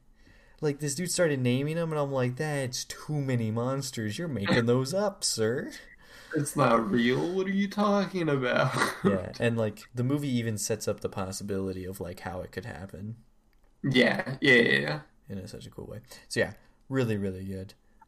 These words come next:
Speaker 1: Um, God, there's some, there's, Elon Musk made a tweet. Would you like me to look up the tweet Elon Musk made for this movie before we go into spoilers, Joey?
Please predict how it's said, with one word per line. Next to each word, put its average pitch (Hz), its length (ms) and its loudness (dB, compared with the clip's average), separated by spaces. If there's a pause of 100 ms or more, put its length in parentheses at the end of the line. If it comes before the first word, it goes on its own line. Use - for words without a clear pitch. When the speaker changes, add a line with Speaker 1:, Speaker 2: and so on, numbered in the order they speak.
(120)
Speaker 1:
Um, 95 540 -2 (460)
God, - 220 -14
there's - 160 -10
some, 98 340 -6
there's, 113 400 -6
Elon 156 380 -2
Musk 98 360 -2
made 98 140 -4
a 98 60 -10
tweet. 98 360 -10 (320)
Would 370 100 -4
you 480 200 8
like 440 100 0
me 381 80 -2
to 202 60 2
look 156 220 -2
up 151 140 -4
the 104 80 -4
tweet 120 340 -4
Elon 117 280 0
Musk 107 240 -4
made 110 180 -2
for 120 100 -8
this 104 200 -6
movie 110 180 -2
before 104 300 -4
we 104 100 -4
go 104 120 -2
into 98 140 -4
spoilers, 104 520 -2
Joey? 113 360 -2